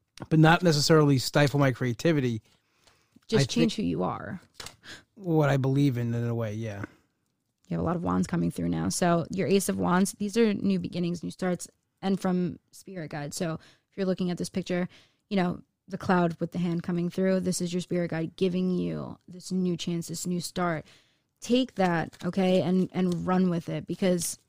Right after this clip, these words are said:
Speaker 2: when it comes to where you're starting from with your feeling of a little bit of grief,
Speaker 1: Yeah.
Speaker 2: loss, upset, pulling through all the way over here, you have so much potential. You have times where, like,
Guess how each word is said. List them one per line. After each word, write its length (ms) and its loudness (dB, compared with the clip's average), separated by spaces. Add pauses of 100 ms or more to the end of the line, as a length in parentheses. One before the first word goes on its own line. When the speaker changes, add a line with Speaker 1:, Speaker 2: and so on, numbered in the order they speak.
(440)
Speaker 2:
when 300 -2
it 80 0
comes 240 2
to 100 0
where 160 0
you're 140 0
starting 360 0
from 280 2
with 180 -4
your 300 -6 (540)
feeling 280 -4
of 140 -8 (680)
a 60 -20
little 160 -18
bit 80 -8
of 60 -10
grief, 220 -2 (160)
Speaker 1:
Yeah. 100 -6 (100)
Speaker 2:
loss, 240 -6
upset, 480 -8 (2000)
pulling 260 2
through 280 2
all 80 6
the 60 4
way 140 4
over 120 2
here, 160 4
you 160 0
have 240 0
so 120 -4
much 200 -2
potential. 320 -4
You 140 -2
have 380 2 (260)
times 420 4
where, 200 4
like, 220 4